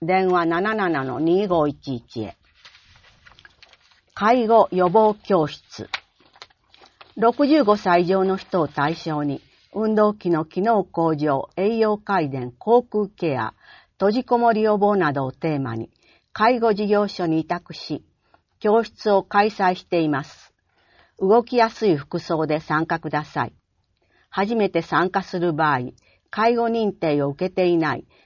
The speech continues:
六十五歳以上の人が対象です。シャキット教室。時、四月十七日水曜日午後一時から三時。ところ、桃山保健福祉センター二階、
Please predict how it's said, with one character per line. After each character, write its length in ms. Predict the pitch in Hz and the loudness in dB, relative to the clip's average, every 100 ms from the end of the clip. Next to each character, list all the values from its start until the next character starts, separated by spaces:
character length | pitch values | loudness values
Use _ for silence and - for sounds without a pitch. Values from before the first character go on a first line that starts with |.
| _ | _
六 320 | 170 202 240 | -4 -2 0
十 180 | 226 220 | 0 2
五 140 | 165 170 | 2 0
歳 300 | 190 175 170 | 0 0 2
以 20 | |
上 160 | 170 | 0
の 140 | 160 165 | 0 -2
人 240 | - 220 | -4 -2
が 120 | 214 | -2
対 280 | 151 139 139 | -2 -4 -4
象 260 | - 139 123 | -6 -8 -8
で 140 | 113 | -8
す。 280 | - - _ _ _ _ _ _ _ _ _ _ _ _ _ - | -12 -20 _ _ _ _ _ _ _ _ _ _ _ _ _ -12
シ 160 | - | -6
ャ 80 | 190 | -4
キ 120 | 269 | -2
ッ 60 | 262 - | -4 -2
ト 120 | 214 | -2
教 280 | 214 180 123 | 2 0 0
室。 380 | - - - - _ _ _ _ _ _ _ _ | -4 -18 -18 -18 _ _ _ _ _ _ _ _
時、 420 | 175 165 208 359 _ | -2 0 -2 -4 _
四 200 | - - | -8 2
月 280 | 240 190 151 | 4 4 0
十 180 | 165 190 | 2 2
七 280 | 190 185 | 2 2
日 260 | 175 160 139 | 0 0 -6
水 340 | - 196 190 | -8 -4 0
曜 160 | 185 170 | 2 0
日 120 | 135 | 0
午 160 | 139 180 | -2 0
後 140 | 208 | 0
一 220 | 160 - | 0 -4
時 80 | 151 | -10
か 140 | 143 120 | -8 -8
ら 100 | 120 | -8
三 320 | - 143 110 | -8 -8 -8
時。 200 | - - _ _ _ _ _ | -10 -20 _ _ _ _ _
と 100 | - | -8
こ 160 | 185 185 | -4 0
ろ、 200 | 165 - _ - | 0 0 _ -4
桃 260 | 202 220 | 0 2
山 260 | 226 220 214 | 2 2 0
保 140 | 214 | -4
健 240 | 214 214 208 | -4 -4 -4
福 160 | 214 | -6
祉 20 | |
セ 280 | 196 - 190 | -8 -4 -2
ン 80 | 151 | -2
タ 300 | 147 127 110 | -4 -8 -6
ー 40 | |
二 120 | 120 123 | -8 -12
階、 380 | - 131 123 | -8 -8 -8